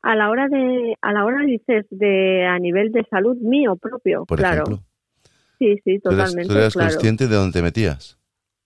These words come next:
Speaker 1: Sí, sí, totalmente, claro, yo, yo sabía todo lo que, ya te digo, yo empecé a estudiar teniendo mi diagnóstico en la mano.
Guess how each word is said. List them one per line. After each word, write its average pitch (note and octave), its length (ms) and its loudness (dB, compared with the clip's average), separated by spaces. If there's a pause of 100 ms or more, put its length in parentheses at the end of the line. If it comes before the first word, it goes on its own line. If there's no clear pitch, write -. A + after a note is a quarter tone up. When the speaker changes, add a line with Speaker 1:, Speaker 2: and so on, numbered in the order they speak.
(280)
Speaker 1:
Sí, C4 140 2
sí, A3+ 120 0
totalmente, G#3 500 0
claro, C4 340 0
yo, G3+ 140 2 (100)
yo F#3+ 200 0
sabía C4 420 2
todo G3+ 120 0
lo G3 140 0
que, F#3 280 -2 (220)
ya G3+ 200 -2
te A#3+ 100 2
digo, B3 320 2 (600)
yo A#3 380 0
empecé G#3 720 -2
a G#3 140 -2
estudiar F#3+ 520 -2 (200)
teniendo G#3+ 540 0 (320)
mi G#3 80 -14
diagnóstico G3 640 -4
en A#3+ 120 2
la E3+ 100 0
mano. F#3+ 360 -2